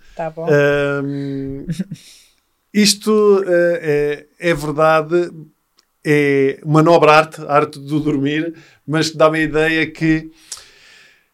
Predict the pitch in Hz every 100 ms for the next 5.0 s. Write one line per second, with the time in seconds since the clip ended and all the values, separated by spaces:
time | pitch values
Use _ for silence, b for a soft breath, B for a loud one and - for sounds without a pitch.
0 | _ _ _ - 170 156 156 156 160 -
1 | 180 180 190 175 185 175 143 139 156 175
2 | 175 139 143 170 165 175 156 139 127 -
3 | 185 185 208 277 330 302 208 196 214 196
4 | 196 175 160 - - 196 220 226 220